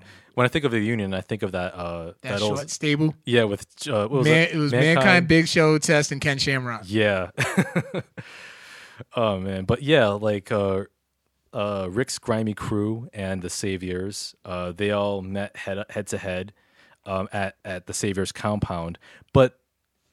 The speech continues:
Speaker 2: No, go ahead, go
Speaker 1: but,
Speaker 2: ahead.
Speaker 1: but this is, but this is where, like, the episode kind of fell apart for me. And, and, and, and even up to that, I was, I was kind of bored throughout. R-, the R-, Rick, right? He had Negan and, like, uh, Trevor Phillips,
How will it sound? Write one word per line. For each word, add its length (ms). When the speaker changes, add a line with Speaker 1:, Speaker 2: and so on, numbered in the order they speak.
Speaker 2:
No, 180
go 100
ahead, 180
go 100
Speaker 1:
but, 100
Speaker 2:
ahead. 60
Speaker 1:
but 120
this 180
is, 120
but 300
this 140
is 160
where, 300
like, 420
the 160
episode 500
kind 220
of 80
fell 280
apart 340
for 140
me. 280
And, 180
and, 240
and, 380
and 120
even 160
up 100
to 120
that, 380
I 260
was, 280
I 80
was 100
kind 220
of 100
bored 260
throughout. 440
R-, 240
the 140
R-, 240
Rick, 440
right? 360
He 200
had 260
Negan 680
and, 260
like, 260
uh, 280
Trevor 300
Phillips, 640